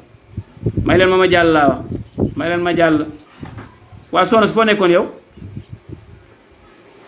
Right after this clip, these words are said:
Yéen lu, lu leen seen yoon ci man? Dama ni foo génn laa wax. Ah, gisoo fi ma nekkoon?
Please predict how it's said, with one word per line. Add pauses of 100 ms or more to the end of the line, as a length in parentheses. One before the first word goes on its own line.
(300)
Yéen
lu, (140)
lu
leen
seen
yoon
ci
man? (1040)
Dama
ni
foo
génn
laa
wax. (1600)
Ah,
gisoo
fi
ma
nekkoon?